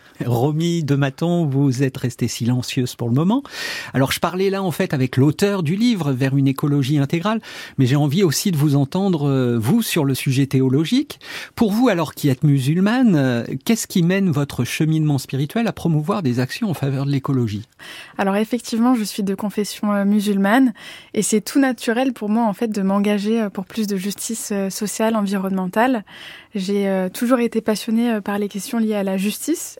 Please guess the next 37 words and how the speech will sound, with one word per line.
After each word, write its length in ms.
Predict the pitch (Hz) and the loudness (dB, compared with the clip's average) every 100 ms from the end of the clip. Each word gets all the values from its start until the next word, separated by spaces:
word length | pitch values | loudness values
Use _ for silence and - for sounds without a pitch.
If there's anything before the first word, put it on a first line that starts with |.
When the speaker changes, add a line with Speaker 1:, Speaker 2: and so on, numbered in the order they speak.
| - | -6
Speaker 2:
et 60 | 214 | -4
c'est 180 | - | -4
par 200 | 214 202 | -2 -4
ce 120 | - 220 | -2 -2
biais-là 360 | 208 220 254 | 0 0 0
que 100 | 240 | -2
je 60 | 214 | -4
suis 200 | - 208 | -4 -4
rentrée 320 | 196 190 233 | -4 -4 -4
en 80 | 208 | -2
islam. 500 | 196 - 214 262 202 - - - - - - | -2 0 2 2 0 -8 -20 -18 -20 -10 -4
Euh, 180 | 196 | 0
et 140 | 185 202 | 2 2
donc, 220 | 220 240 | 2 0
ça 160 | - 185 | -2 -6
comprend, 460 | 196 190 233 233 | -6 -6 -2 0
euh, 80 | 208 | 0
la 140 | 196 | 0
lutte, 280 | 190 220 - | -2 -4 -4
euh, 160 | 202 190 | -4 -4
contre, 300 | - 208 - | -4 -8 -4
euh, 280 | 196 185 185 190 - - - | -4 -2 -2 -6 -18 -20 -16
toutes 200 | - 233 | -10 -4
les 180 | 226 202 | -2 -2
oppressions, 400 | 196 - 196 240 | -4 -4 -2 0
mais 140 | 233 | 2
aussi 220 | 202 - 233 | 0 -2 2
l'amour, 640 | 226 220 240 277 - - - | 4 4 4 2 -2 -14 -6
euh, 220 | 202 196 | -4 -2
d'Allah, 440 | 190 202 202 240 | 0 0 0 0
l'amour, 460 | 254 208 214 226 220 | 0 2 2 0 0
euh, 160 | 214 190 | -2 0
du 160 | 202 | -2
Créateur 640 | 226 220 190 - 240 254 - | -2 -4 -6 0 0 0 -2
et 100 | 220 | -2
l'amour 380 | 202 208 233 233 | 0 0 -2 0
de, 540 | 214 202 196 190 190 | -2 -2 -4 -4 -8